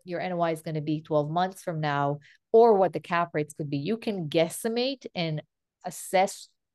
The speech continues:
where and set targets to where you want your N O I to be in a year, but it's very hard to know where cap rates are going to be. So two years ago, three years ago,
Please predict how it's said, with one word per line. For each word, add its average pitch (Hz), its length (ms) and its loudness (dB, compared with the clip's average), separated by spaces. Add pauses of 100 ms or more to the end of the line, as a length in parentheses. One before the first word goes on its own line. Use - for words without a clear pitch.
where 185 560 2
and 170 200 -8
set - 280 -4
targets 180 440 0
to 180 100 -2
where 185 280 2
you 185 160 0
want 175 320 -2
your 165 160 -2
N 170 180 -4
O 160 120 -4
I 151 180 0
to 151 100 -6
be 247 360 0
in 175 160 -4
a 165 40 -4
year, 147 460 -2 (260)
but 190 100 2
it's 170 160 -6
very 202 380 4
hard 190 240 2
to 160 60 -6
know 165 280 0
where 156 260 0
cap 165 300 -6
rates 160 180 -4
are 156 60 -6
going 151 360 -4
to 151 120 -8
be. 143 240 -8 (640)
So 185 220 0
two 220 160 0
years 214 340 6
ago, 156 180 0
three 247 240 -2
years 185 220 0
ago, 151 300 0